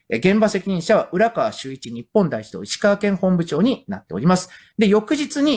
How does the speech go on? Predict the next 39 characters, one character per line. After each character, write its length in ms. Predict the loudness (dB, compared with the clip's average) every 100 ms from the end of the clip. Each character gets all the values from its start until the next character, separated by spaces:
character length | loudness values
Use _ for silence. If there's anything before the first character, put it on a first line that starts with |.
| -2
石 160 | -8 0
川 220 | 2 0
県 220 | -4 -6
の 280 | -2 -2 -6
被 80 | -2
災 260 | 0 0
地 80 | -2
視 80 | -10
察、 240 | -10 -10 -4
能 80 |
登 140 | 0 2
半 180 | 2 0
島 120 | -4
の 60 |
方 140 | -6 -8
を 80 | -8
で 80 |
す 140 | -4 0
ね、 280 | 0 -2 _
視 120 | -2
察 220 | 0 0
し 220 | -2 0 2
よ 120 | 2
う 80 | 0
と 100 | -8
い 120 | -12
う 80 | -12
こ 140 | -10
と 120 | -2
で、 280 | 0 0 -2
え 160 | -10 -6
ー、 20 |
出 120 | -2 -2
て 80 |
お 80 | -2
り 80 | 0
ま 100 | 2
し 100 | 2
た。 200 | -2 -4